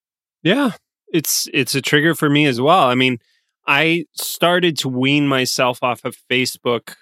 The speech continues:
with, uh, the Facebook News Eradicator, which is a plugin that just gets rid of the news feed.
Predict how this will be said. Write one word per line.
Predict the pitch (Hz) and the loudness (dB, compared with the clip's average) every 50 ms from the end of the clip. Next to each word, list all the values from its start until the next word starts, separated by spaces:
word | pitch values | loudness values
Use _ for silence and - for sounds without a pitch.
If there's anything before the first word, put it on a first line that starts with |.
| _ _ _ | _ _ _
with, | _ 123 120 120 117 117 113 110 - - - _ _ _ | _ -4 0 2 2 2 2 0 -4 -10 -18 _ _ _
uh, | - 113 113 113 110 110 110 | -6 -4 -2 -2 -2 -4 -4
the | 107 107 113 | -4 -6 -6
Facebook | - - - - - - 135 131 120 - - - 127 117 - - | -6 -8 -12 -14 -4 -2 -2 0 0 -2 -4 -4 -4 -6 -4 -6
News | 131 120 117 120 123 120 123 110 - | -6 -4 -2 -2 -2 -2 -2 -2 -2
Eradicator, | 131 120 120 117 113 117 120 123 120 - 123 131 127 131 135 131 127 123 _ _ _ _ _ _ _ _ | -2 -2 0 2 2 2 2 0 0 0 0 0 0 0 0 -2 -4 -6 _ _ _ _ _ _ _ _
which | - 120 120 - - | -8 -6 -6 -4 -4
is | 143 117 113 | -4 -4 -4
a | 117 | -4
plugin | - - - 131 135 123 127 131 127 131 127 | -4 -2 0 0 2 2 2 0 0 2 2
that | 123 123 120 | 0 0 -2
just | - - 139 127 - - | -2 -2 -4 -4 -4 -2
gets | - 180 165 - - | -2 -2 0 0 0
rid | 196 190 180 | 0 2 2
of | 175 151 | 2 2
the | 170 165 | 2 2
news | 185 196 185 - - | 2 2 0 -2 -4
feed. | - 110 104 - - | -6 -6 -8 -8 -10